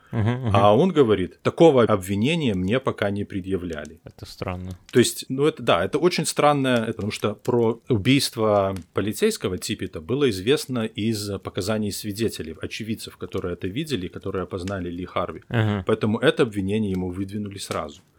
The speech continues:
Speaker 2: А обвинение
Speaker 1: Мгм.
Speaker 2: в убийстве президента, а, ему ещё никто на тот момент не выдвигал. И потом у него спросили: «А почему, ты думаешь, тебя задержали?» Он говорит: «Это политическое преследование, потому что я когда-то жил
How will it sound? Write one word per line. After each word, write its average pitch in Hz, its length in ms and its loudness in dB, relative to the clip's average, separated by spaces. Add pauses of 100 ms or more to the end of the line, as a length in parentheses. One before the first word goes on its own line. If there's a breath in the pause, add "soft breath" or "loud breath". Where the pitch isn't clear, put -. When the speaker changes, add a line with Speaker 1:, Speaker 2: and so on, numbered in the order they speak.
(340 soft breath)
Speaker 2:
А 95 100 0
обвинение 120 540 2
Speaker 1:
Мгм. 107 80 -2
Speaker 2:
в 104 40 -2
убийстве 110 420 -4
президента, 95 840 -6
а, 85 160 -6
ему 101 200 -4
ещё 107 180 -6
никто 104 260 -8
на 131 120 -4
тот - 180 -8
момент 95 300 -8
не 101 80 -6
выдвигал. 92 520 -10 (240)
И 101 200 2
потом 110 280 2
у - 40 6
него 120 120 4
спросили: 104 400 -4
«А 98 40 4
почему, 127 400 -2
ты 127 120 -6
думаешь, 110 300 -2
тебя 98 200 -8
задержали?» 85 600 -8
Он 87 100 -12
говорит: 92 300 -6
«Это 107 140 -4
политическое 107 600 -2
преследование, 127 720 0
потому 104 220 -8
что - 160 -6
я 104 180 2
когда-то 101 480 -4
жил 95 380 -6